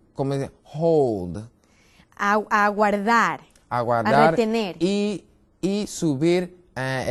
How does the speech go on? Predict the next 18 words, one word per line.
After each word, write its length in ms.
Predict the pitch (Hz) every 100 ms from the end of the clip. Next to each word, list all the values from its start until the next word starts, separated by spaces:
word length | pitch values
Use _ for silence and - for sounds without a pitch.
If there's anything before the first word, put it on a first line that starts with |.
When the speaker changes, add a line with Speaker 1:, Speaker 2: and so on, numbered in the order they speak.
| 135
Speaker 1:
el, 200 | 131 -
el, 280 | 131 123 117
el, 420 | 123 123 120 110 -
el, 320 | 120 120 107
el 220 | 117 120
volumen 720 | 92 117 123 127 190 185 151 -
en 120 | 123
el 160 | 117 110
sangre. 600 | - 175 165 131 107 - - _ _ _ _
Entonces, 640 | 131 131 190 196 151 139 - _ _
los 220 | 139 143 -
arterias 600 | 123 - 220 214 160 -
así. 440 | 127 - 233 104 - _ _ _ _ _ _ _ _
Speaker 2:
Ujú. 100 | 208
Speaker 1:
Entonces, 440 | 127 135 143 135 120 _
sí, 720 | - - - 220 220 220 175 -
sí, 240 | - 196 180
siempre 720 | - 196 208 202 202 202